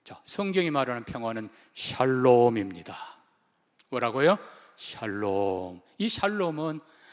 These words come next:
하나님과 가장 아름다운 관계 속에서, <clears throat> 더 나아가서 이웃과 가장 아름다운 관계 속에서 큰 사람, 작은 사람 다 자기 역할을 해가면서 모두가 다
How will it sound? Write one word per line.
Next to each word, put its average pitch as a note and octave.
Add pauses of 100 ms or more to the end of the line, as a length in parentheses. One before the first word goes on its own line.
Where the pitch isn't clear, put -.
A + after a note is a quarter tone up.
(140)
하나님과 A3
가장 D4
아름다운 F#3+
관계 D3
속에서, - (260)
<clears throat> -
더 E3
나아가서 D#3+ (920)
이웃과 E3
가장 - (380)
아름다운 D#3+
관계 B2
속에서 - (380)
큰 G#3
사람, D#3
작은 C#3
사람 B2
다 - (580)
자기 D3+
역할을 C3+
해가면서 A2+ (280)
모두가 A3+
다 E3+